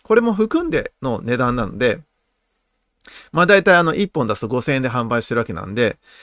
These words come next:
それ二本あったらもう一万円なんでね、どう考えても安いんで、ぜひ皆さんね、えー、セミナー会の方に参加いただければ嬉しいなと思っています。で、そっからさらにプラスですね、千二百十円ですね、足すとSkype会になりますから、まあ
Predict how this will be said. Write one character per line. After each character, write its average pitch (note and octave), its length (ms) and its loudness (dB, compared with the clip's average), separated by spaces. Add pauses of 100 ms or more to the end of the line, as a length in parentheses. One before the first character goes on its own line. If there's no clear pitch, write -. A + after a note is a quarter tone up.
(140)
そ D3 140 -2
れ - 20 0
二 A#3 120 4
本 G#3+ 120 4
あ A2+ 60 4
っ - 40 -4
た A#2 80 -6
ら G#2+ 60 -2
も G#2+ 60 -4
う G#2+ 40 -6
一 D3 160 -4
万 D#3+ 140 2
円 E3 80 0
な C#3 100 2
ん - 40 -10
で - 100 -14
ね、 G2 120 -14
ど D#3 140 0
う F#3 60 -2
考 G#3+ 160 0
え G#3 60 2
て C3+ 60 -2
も G#2+ 60 -4
安 G#2+ 260 -6
い B2 40 -2
ん G#2+ 120 -6 (100)
で、 G#2+ 300 0 (180)
ぜ C#3+ 140 -2
ひ B2+ 40 -6
皆 B2+ 180 -2
さ F2+ 140 -4
ん F2+ 60 -10
ね、 G#2 240 -14
え A2 80 -8
ー、 G#2+ 40 -6
セ - 120 -6
ミ C3+ 80 -2
ナ C3 100 0
ー B2+ 40 -2
会 B2+ 180 0
の G2 60 -6
方 F#2+ 140 -10
に B2 100 -6
参 A2 200 -6
加 A2+ 100 -6
い G#2+ 60 -4
た A2 80 -10
だ A2+ 100 -4
け E3+ 80 -4
れ - 20 0
ば C3 60 2
嬉 G#2+ 180 -4
し - 60 -10
い G#2+ 40 -8
な F2+ 140 -8
と - 120 -14
思 G2 100 -10
っ - 20 -14
て - 140 -14
い G#2 40 -8
ま A#2+ 100 -2
す。 - 120 -10 (380)
で、 - 80 -4
そ A3 160 2
っ G#3+ 40 -6
か - 180 0
ら B3+ 240 4
さ - 180 -4
ら A#3 140 2
に F#3+ 280 -2 (260)
プ D#3+ 140 -4
ラ G3+ 140 2
ス G#3 180 -2
で C#3+ 120 -2
す - 140 -10
ね、 F#2 180 -12 (240)
千 G#3+ 460 -2
二 F#3 100 0
百 F#3+ 300 0
十 E3 240 2
円 G#2 160 -4 (280)
で G#2 100 -10
す - 100 -12
ね、 B2 220 -4 (120)
足 B2+ 200 -4
す G3 120 -2
と F#3 260 2 (240)
Skype D3+ 420 0
会 C#3 160 2
に G#2+ 60 -4
な G#2+ 60 -8
り G#2 60 -8
ま F#2+ 120 -6
す - 100 -12
か A#2 100 -6
ら、 C3 180 0
ま D3 120 2
あ A#2+ 80 -2